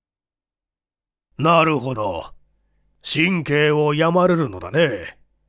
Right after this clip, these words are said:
それはお困りだろう。と博士は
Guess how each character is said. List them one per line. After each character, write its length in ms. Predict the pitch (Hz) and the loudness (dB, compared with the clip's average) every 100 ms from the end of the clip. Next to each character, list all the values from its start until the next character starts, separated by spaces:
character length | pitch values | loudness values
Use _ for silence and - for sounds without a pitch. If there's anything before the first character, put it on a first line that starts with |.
| _ _ _ _ | _ _ _ _
そ 220 | - 113 156 | -6 -2 0
れ 80 | |
は 380 | 151 156 156 156 | 2 2 2 0
お 180 | 147 151 | 0 -2
困 260 | 165 170 180 | 0 2 2
り 80 | 180 | 2
だ 120 | 170 | 0
ろ 500 | 123 82 78 - - | 0 -6 -10 -12 -16
う。 40 | _ _ _ _ _ _ _ _ _ _ _ _ _ _ _ | _ _ _ _ _ _ _ _ _ _ _ _ _ _ _
と 120 | 123 120 | -6 -4
博 220 | 143 139 | -2 -4
士 120 | 120 | -4
は 220 | 101 95 | -6 -6